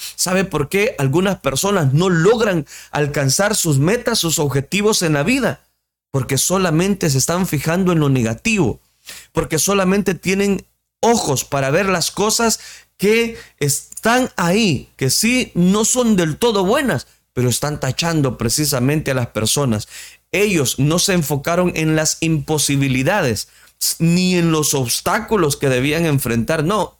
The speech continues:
ellos vieron que podían ganarla para ellos. ¿Pero por qué? Porque tenían un espíritu, el cual, ese espíritu, habla de una visión.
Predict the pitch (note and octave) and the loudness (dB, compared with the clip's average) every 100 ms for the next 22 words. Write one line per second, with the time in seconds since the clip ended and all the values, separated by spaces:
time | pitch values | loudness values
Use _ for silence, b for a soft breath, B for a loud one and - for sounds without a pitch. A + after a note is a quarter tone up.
0 | - C#3+ D#3 E3+ D3+ A#2+ C3 E3 F3+ F3 | -4 0 0 0 0 -2 -2 0 0 -2
1 | C#3+ - A#2+ C3+ D3+ D3 B2+ C3+ G3 A#3 | -4 -2 0 0 0 0 0 0 2 2
2 | E3+ A2+ - b b _ C3 A#2 C3 D#3 | 0 -2 -6 b b _ -6 -2 0 2
3 | A2 - - B2+ B2 - - B2 A#3 F#3 | 0 -4 -4 -2 -2 -4 -6 -2 -2 -2
4 | - B B B - A#2 A#2+ A2 A2+ C3+ | -6 B B B -6 -4 -4 -2 0 2
5 | D#3 D3 D#3 D#3+ C3 - - - F3+ B2 | 2 0 2 2 2 -2 -4 -2 0 -2
6 | - - b b b A#2+ A#2+ A2 F3+ G3+ | -4 -10 b b b -4 -2 0 0 0
7 | A2 - _ D3 D#3+ C3+ A2+ - B3 B3+ | 0 -6 _ -4 -2 0 -2 -2 -2 0
8 | E3 A#2 G2+ B B B - D3 D3+ C#3+ | 0 -4 -6 B B B -8 -4 0 0
9 | A#2+ B2 D3 C#3 A#2 A2 - C3 G2 | 0 0 2 2 0 0 0 -2 -2